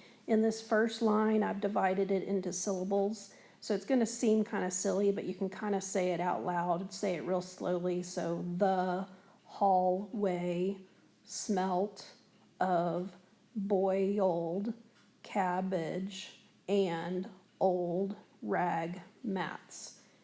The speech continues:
at one end of. So if you count all of those syllables, that first line has seventeen syllables.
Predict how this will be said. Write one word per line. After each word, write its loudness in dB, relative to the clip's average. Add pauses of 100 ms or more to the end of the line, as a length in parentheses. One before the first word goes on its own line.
(280)
at 0 (200)
one 0 (320)
end 0 (260)
of. 0 (520)
So -6
if -2
you -2
count 0
all 4
of 0
those 0
syllables, -2
that -2
first -4
line -2
has -6
seventeen -4
syllables. -8